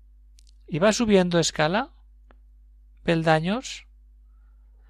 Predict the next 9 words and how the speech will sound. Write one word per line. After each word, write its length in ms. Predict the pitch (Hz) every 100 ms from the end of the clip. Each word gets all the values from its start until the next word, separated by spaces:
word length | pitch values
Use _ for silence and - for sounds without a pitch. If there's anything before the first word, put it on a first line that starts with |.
| - - - -
Que 100 | 226
hay 100 | 277
cosas, 380 | 247 170 139 -
sí, 240 | 160 185
pero 260 | - 190 170
que 100 | 170
al 120 | 151
final 480 | - 185 277 320 - - - - - - - - -
ayudan. 1300 | 247 254 247 294 302 302 262 262 247 202 156 139